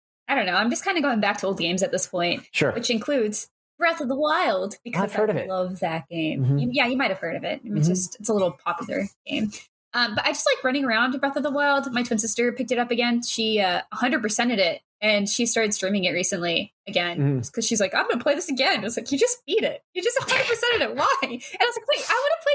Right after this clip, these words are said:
Speaker 1: too." <laughs>
Speaker 2: Right.
Speaker 1: So, it's, it's like a contagious game. Like, you see it, and you're like, "Yes.
Speaker 2: Yeah,
Speaker 1: Yes,
Speaker 2: I
Speaker 1: I
Speaker 2: definitely
Speaker 1: wanna do that." <laughs>
Speaker 2: I,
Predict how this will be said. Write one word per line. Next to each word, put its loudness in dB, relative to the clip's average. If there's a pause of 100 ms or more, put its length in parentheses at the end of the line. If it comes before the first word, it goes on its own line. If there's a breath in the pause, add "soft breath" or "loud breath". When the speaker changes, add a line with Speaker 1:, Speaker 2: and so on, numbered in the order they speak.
(120)
Speaker 1:
too." 0 (120)
<laughs> -20
Speaker 2:
Right. 0
Speaker 1:
So, 0 (680 loud breath)
it's, 0
it's 0 (120)
like -2
a 0
contagious 0
game. 0
Like, -2
you 2
see 2
it, 0
and 0
you're 0
like, -4 (520)
"Yes. 0 (360)
Speaker 2:
Yeah, 2
Speaker 1:
Yes, -2
Speaker 2:
I 0
Speaker 1:
I 4
Speaker 2:
definitely 2
Speaker 1:
wanna -8
do -10
that." 0 (140)
<laughs> -18
Speaker 2:
I, -2